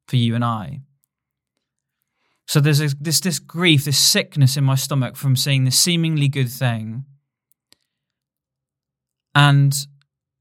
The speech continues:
we see this now in Jesus, as we come to in a moment at the end of this chapter, as he, specifically as he approached Jerusalem and the Mount of Olives.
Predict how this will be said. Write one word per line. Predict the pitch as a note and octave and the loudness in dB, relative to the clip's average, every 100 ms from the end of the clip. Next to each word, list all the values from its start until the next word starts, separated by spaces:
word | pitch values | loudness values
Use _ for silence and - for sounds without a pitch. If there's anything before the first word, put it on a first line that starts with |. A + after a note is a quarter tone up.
| _ _ | _ _
we | D3 D#3+ | 4 6
see | - G#3 G#3 | 6 4 2
this | D3 C#3 | 0 0
now | D#3+ C#3+ A2+ | 2 2 2
in | B2+ | 0
Jesus, | C3+ C#3 A#2+ A2 | 0 0 -2 -6
as | A2+ | -10
we | A#2+ C3 | -6 -4
come | C#3 C#3 C3 | 0 2 2
to | C3 | -2
in | A#2+ | -4
a | |
moment | B2+ C3 A#2+ G2+ | -2 0 -2 -4
at | D2 | -8
the | C3 | -6
end | B2+ | -4
of | B2 | -4
this | A#2+ | -8
chapter, | - D3 - C#3 A#2+ | -4 -2 -4 -6 -6
as | B2 A#2+ | -4 -2
he, | C3+ B2 B2+ _ _ _ | -2 -2 -6 _ _ _
specifically | - - F3+ - F#3+ D3 C3+ | -6 -2 0 -2 -2 -4 -4
as | B2+ C3 | -2 -2
he | B2+ | -4
approached | - - B2+ - - | -6 -4 -4 -6 -8
Jerusalem | B2 A#2+ A#2 A#2+ G2 E2+ A#2+ - | -6 -6 -8 -10 -14 -14 -16 -8
and | B2+ B2 | -2 0
the | |
Mount | B2 A2+ | 0 -6
of | A2+ | -8
Olives. | A#2 A2+ G#2+ A#2+ - | -10 -10 -12 -10 -10